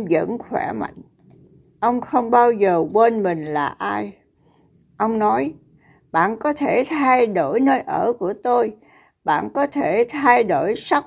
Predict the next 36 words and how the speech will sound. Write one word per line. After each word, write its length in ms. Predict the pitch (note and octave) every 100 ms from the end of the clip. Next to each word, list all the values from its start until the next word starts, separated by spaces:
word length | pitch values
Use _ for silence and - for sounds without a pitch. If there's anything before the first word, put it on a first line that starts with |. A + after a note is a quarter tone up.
| -
phục 260 | B3 D#3+ -
của 160 | G3+
tôi, 360 | A3+ B3+ A#3+ G#3+ - _ _ _ _
bạn 300 | - D#3 G#3 -
có 160 | C4+
thể 300 | D4 D4+ F#3+ A#3
thay 280 | D#4 C4+ A#3+
đổi 320 | F3+ C3 G#3
danh 320 | A3 A#3+ A#3+
xưng 360 | A#3 C4+ A#3+ A3
của 180 | E3+ E3+ -
tôi, 280 | A#3 A3+ A3 _ _ _ _
nhưng 420 | - B3+ C4+ B3
bạn 380 | F#3 B2 - E3+ F3+
sẽ 540 | - D#3 E3 A3 B3
không 520 | C4 - - C4 B3+ A#3+
thể 280 | C#4+ - -
thay 320 | - A3+ A3+
đổi 440 | E3+ C3 E3 A3+ -
tấm 200 | B3+ C4+
lòng 360 | B3 F3+ D3 -
của 160 | D3+
tôi. 360 | F3 G#3+ G3+ G3 - _ - - _ -
Tôi 260 | B3 B3
sẽ 280 | A3 - G3+
không 360 | G#3 - A#3+ A3+
làm 400 | F#3+ E3 D#3 D#3
theo 320 | F3+ G#3 G#3
những 420 | F#3+ E3 D3 F#3 -
phương 280 | B3+ G#3+ G#3
cách 360 | - - _
của 240 | - D#3 E3+ -
xã 240 | - F3+
hội 340 | A3 G#3 -
đời 300 | E3+ D3+ B2+
này." 280 | B2+ D3 F#3+